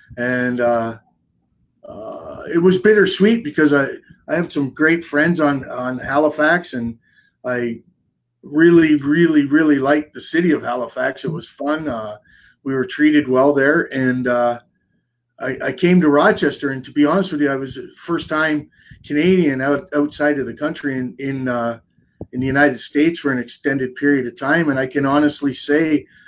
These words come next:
that, uh, uh, I, I didn't like Rochester when we first got here. I, um, scored in my first game on a penalty shot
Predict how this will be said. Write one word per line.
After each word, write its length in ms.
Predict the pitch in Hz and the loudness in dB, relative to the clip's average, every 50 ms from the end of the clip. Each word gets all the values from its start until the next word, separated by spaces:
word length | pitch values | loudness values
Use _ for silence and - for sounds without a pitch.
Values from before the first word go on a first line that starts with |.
| - _ - | -20 _ -4
that, 320 | - 131 131 131 131 - 139 | -2 0 0 -2 -2 0 0
uh, 380 | 131 131 127 120 117 113 113 - _ _ _ _ _ _ - | 2 2 2 2 0 -2 -4 -10 _ _ _ _ _ _ -16
uh, 260 | - - 131 - - - - | -14 -12 -12 -12 -12 -10 -8
I, 180 | 131 139 131 - - | -8 -8 -8 -6 -2
I 80 | 143 151 | -2 0
didn't 220 | 147 165 170 175 | 2 4 4 6
like 240 | 165 165 185 180 180 | 6 4 2 2 2
Rochester 500 | 147 127 120 120 - 127 - - 127 123 | 2 2 2 0 -4 -8 -6 -6 -4 -4
when 140 | 117 117 117 | -4 -4 -4
we 80 | 117 | -4
first 320 | 117 - - 127 113 - - | -6 -6 -8 -8 -8 -6 -4
got 180 | 123 120 117 | -4 -4 -4
here. 240 | 113 113 113 113 113 | -4 -6 -6 -6 -6
I, 280 | 110 110 110 110 - - _ _ _ - - - - - - - | -8 -8 -10 -10 -12 -16 _ _ _ -20 -20 -20 -20 -20 -14 -10
um, 380 | 117 117 113 113 113 117 - - - - - | -10 -8 -8 -8 -8 -10 -12 -14 -18 -16 -10
scored 460 | - - - - 165 165 180 185 175 | -8 -6 -2 2 4 4 6 6 4
in 80 | 165 151 | 4 2
my 100 | 147 143 | 2 0
first 320 | - - 156 156 147 - | 0 -2 -2 -2 -2 -2
game 400 | - 147 147 160 165 165 156 151 | -2 -2 0 0 -2 -4 -6 -6
on 140 | 135 131 127 | -6 -6 -6
a 80 | 117 - | -6 -2
penalty 340 | 151 160 170 175 156 143 | -2 0 0 2 0 -2
shot 420 | 135 - - 131 123 135 147 147 | -2 -2 -4 -2 -2 -2 -2 -4